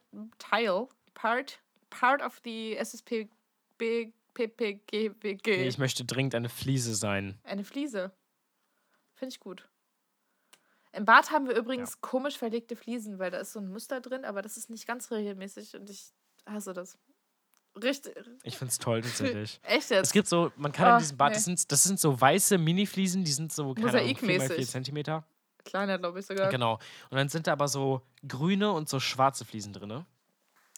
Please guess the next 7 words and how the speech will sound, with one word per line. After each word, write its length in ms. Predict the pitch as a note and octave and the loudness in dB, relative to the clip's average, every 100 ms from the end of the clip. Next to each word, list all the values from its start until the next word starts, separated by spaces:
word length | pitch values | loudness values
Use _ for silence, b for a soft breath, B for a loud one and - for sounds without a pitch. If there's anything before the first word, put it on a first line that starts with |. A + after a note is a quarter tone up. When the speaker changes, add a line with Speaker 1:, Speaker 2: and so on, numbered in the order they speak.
| - - | -16 0
Speaker 1:
Blau. 260 | E3+ E3 - _ _ _ | 2 2 -2 _ _ _
Blau. 320 | - F#3 F#3 - _ - _ _ _ | -8 -6 -6 -10 _ -20 _ _ _
Blau 160 | G#3+ B3 | 2 4
ist 80 | A#3 | 6
die 20 | |
Speaker 2:
Blau? 60 | A3+ | 8
Speaker 1:
Badfarbe. 420 | G3 G#3 F#3 F3+ | 8 8 2 2